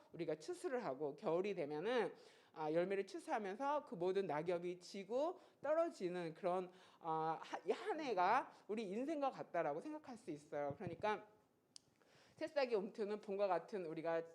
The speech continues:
젊음의 시절이 있고, 그다음에 여름같이 열심히 일해갖고 어떤 그 결과를 내-, 내기 위해서 땀 흘리면서 일하는 그런 열정을 갖는, 아, 그런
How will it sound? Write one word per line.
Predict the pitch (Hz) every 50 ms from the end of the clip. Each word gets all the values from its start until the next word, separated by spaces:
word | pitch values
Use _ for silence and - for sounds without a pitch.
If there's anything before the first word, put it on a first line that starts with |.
| - -
젊음의 | - - 185 160 165 208 254 262 247 233
시절이 | 247 - - 247 220 185 175
있고, | 151 139 139 147 156 - - - 156 147 160 175 185 175 165 160 165 - - - - -
그다음에 | _ 180 175 175 151
여름같이 | 147 156 185 226 247 240 214 170 170 - - - 196 180 202 214
열심히 | 175 151 165 175 - - 233 208
일해갖고 | 170 160 170 180 196 202 180 160 143 - - 214 247 285 320 - - - - - - -
어떤 | 151 156 - - 165 165 160 160 156
그 | - - 156 156 -
결과를 | - - 180 196 214 233 202 180 175 180 165
내-, | 139 131 139
내기 | 147 170 175 175 180
위해서 | 165 156 165 240 240 277 302 - - - - _
땀 | - 277 302 302 311
흘리면서 | 320 311 277 233 190 170 151 156 165 202 175
일하는 | 160 170 208 214 208 185 175 165 175 208 208 185
그런 | - - 170 143
열정을 | 147 160 180 180 - 226 190 185 180
갖는, | 185 - - 143 160 170 214 269 302 - - - - - -
아, | - 160 156 156
그런 | - 175 165 165 170 170